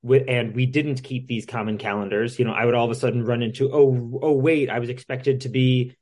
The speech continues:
home for dinner on Tuesday. Oh, whoops. Uh, Rachel's got, you know, three things going on. I can't, you know, I can't just book her for a spontaneous movie. I can, you know, whatever it is." Um,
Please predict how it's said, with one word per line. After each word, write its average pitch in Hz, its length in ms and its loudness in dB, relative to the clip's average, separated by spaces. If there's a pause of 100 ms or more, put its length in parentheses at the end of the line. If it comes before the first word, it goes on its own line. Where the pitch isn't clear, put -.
(160)
home 151 180 -6
for 156 100 -2
dinner 156 220 2
on 131 80 2
Tuesday. 123 500 0
Oh, 147 240 4
whoops. 131 480 -2
Uh, 127 340 -2 (360)
Rachel's 143 340 -2
got, 135 240 -2
you 139 60 -2
know, 135 80 0
three 143 260 -6
things 151 260 -2
going 131 260 0
on. 120 180 -4
I 117 80 -8
can't, 127 400 -8
you 135 140 0
know, 120 200 0
I 113 80 -4
can't 127 200 -4
just 117 180 -4
book 139 180 0
her 131 180 2
for 127 140 0
a 123 60 0
spontaneous 127 560 -2
movie. 127 440 0 (160)
I 123 100 -6
can, 135 240 -2
you 165 100 -4
know, 160 80 -2
whatever 143 360 2
it 147 60 0
is." 127 360 0 (380)
Um, 113 400 -8